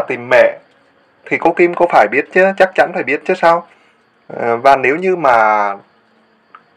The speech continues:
có cái vấn đề gì liên quan đến mẹ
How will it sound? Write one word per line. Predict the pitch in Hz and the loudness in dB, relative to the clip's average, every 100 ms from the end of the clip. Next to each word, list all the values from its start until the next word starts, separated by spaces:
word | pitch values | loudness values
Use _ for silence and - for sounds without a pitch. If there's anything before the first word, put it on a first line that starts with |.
| _ - _ | _ -20 _
có | 160 131 175 | 4 6 6
cái | 170 | 2
vấn | 165 185 | 0 0
đề | 180 113 | 0 0
gì | - 117 98 | -4 -8 -6
liên | 127 175 160 | 0 0 0
quan | 156 151 139 | -2 -2 -4
đến | 107 120 160 143 | -8 -8 -16 -4
mẹ | 117 | -4